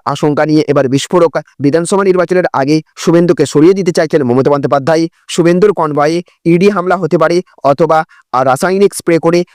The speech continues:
শুভেন্দুকে হত্যা করা হতে পারে বলেও দাবি অর্জুন সিংয়ের। শুভেন্দুর ওপর জঙ্গি হামলার আশঙ্কার মধ্যেই এই দাবি করলেন তিনি। ভারত বাংলাদেশ সীমান্তকে ব্যবহার করে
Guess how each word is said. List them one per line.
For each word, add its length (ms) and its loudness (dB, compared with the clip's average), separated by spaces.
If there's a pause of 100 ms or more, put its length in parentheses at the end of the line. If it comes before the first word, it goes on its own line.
শুভেন্দুকে 440 0
হত্যা 320 -2
করা 180 0
হতে 180 -2
পারে 180 2
বলেও 240 2 (280)
দাবি 320 0 (100)
অর্জুন 280 2
সিংয়ের। 320 0 (260)
শুভেন্দুর 440 0
ওপর 220 0 (340)
জঙ্গি 320 0
হামলার 340 0 (280)
আশঙ্কার 460 0
মধ্যেই 340 0 (240)
এই 140 0
দাবি 220 -2
করলেন 300 0
তিনি। 200 2 (300)
ভারত 280 0
বাংলাদেশ 340 -2
সীমান্তকে 440 0
ব্যবহার 360 0
করে 180 0